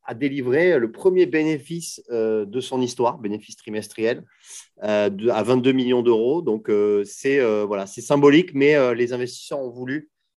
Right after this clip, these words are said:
eh bien, saluer, euh, ces, euh, ce bénéfice. Euh, il y a aussi une, euh, les utilisateurs quotidiens actifs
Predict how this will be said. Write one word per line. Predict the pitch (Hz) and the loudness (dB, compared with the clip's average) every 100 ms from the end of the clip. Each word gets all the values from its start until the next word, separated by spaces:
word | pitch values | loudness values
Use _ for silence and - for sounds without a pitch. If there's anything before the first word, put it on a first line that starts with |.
| - | -12
eh | 107 | -4
bien, | 123 | -4
saluer, | 131 - 156 143 135 143 - | -4 0 0 2 2 0 -2
euh, | 113 113 110 | -4 0 -2
ces, | 107 - - 143 | -4 -10 -4 0
euh, | 127 113 | 2 2
ce | 110 147 | -2 -4
bénéfice. | 139 135 127 - 180 - 101 - _ _ _ | -2 0 -4 -6 -12 -8 -8 -10 _ _ _
Euh, | 113 113 110 | -2 0 4
il | |
y | 131 | 4
a | |
aussi | 143 143 - 165 | 4 2 -6 -2
une, | 156 135 | 0 2
euh, | 127 123 120 120 117 117 117 107 | 0 0 0 0 0 -2 -2 -4
les | 123 123 | -8 -10
utilisateurs | 143 - 143 147 147 156 147 - | -10 -12 -2 0 2 0 -2 -6
quotidiens | - 147 151 143 | -12 -12 -12 -10
actifs | 143 - - 165 | -10 -10 -20 -20